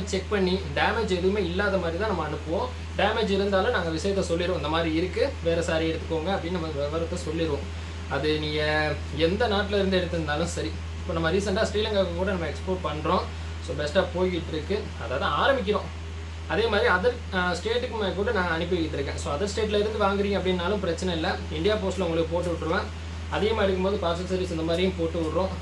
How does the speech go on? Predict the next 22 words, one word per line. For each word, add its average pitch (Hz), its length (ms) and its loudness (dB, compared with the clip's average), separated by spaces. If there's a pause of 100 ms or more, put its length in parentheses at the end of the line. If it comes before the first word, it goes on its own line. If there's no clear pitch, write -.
So, 185 100 2
நீங்க 254 340 2
அதிகமா 247 340 2
எடுக்கிறீங்க 233 500 2
அப்படின்னாலும் 190 520 0 (420)
பார்சல் 226 440 4
சர்வீஸும் 208 320 2
நம்ம 214 240 2
போட்டு 165 220 0
விடுறோம். 143 600 -4
ஆ, 143 240 2
ரதிமினா 208 420 2
இருக்கு, 170 320 0 (720)
அப்புறம் 190 280 0
பாத்தீங்கன்னா 175 400 0 (640)
மேட்டூர் 202 400 4
இருக்கு, 160 340 -2 (340)
ராஜேஸ்வரியா, 202 1040 -2 (920)
ஸ்ரீ 202 220 -2
ராஜேஸ்வரி 208 500 2
ஏதோ 233 140 4
ஒரு 196 220 4